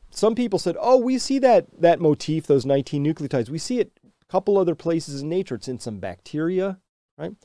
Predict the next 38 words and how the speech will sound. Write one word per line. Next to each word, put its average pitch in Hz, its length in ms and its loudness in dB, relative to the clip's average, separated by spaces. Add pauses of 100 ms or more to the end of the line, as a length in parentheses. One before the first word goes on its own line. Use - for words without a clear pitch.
(300)
Okay, - 200 -6
this 123 180 -8
doesn't 220 300 0
work 190 220 2
because 135 260 -4
it 127 60 -12
doesn't 185 180 -4
help 185 240 0
that - 180 -4
the 120 60 -6
bacteria 165 520 0
have 120 180 -4
that 107 140 -2
sequence. 120 400 -6
They 123 120 -10
can't - 320 -8
pass 147 320 -8
it - 160 -12
to 123 80 -12
these 113 260 -10
viruses 117 520 -4
because 117 340 -10 (260)
these 131 160 -6
viruses 143 460 0
don't 127 260 -6
interact 117 500 -4
with 110 120 -10
bacteria. 117 580 -4 (300)
Bacteria 143 500 -6
are - 160 -14 (160)
prokaryotes. 117 800 0 (560)
We 165 280 -4
mammals 139 540 0
are 113 240 -4
in 113 220 -10
the 110 240 -8
eukaryote 139 580 2
line. 113 340 -6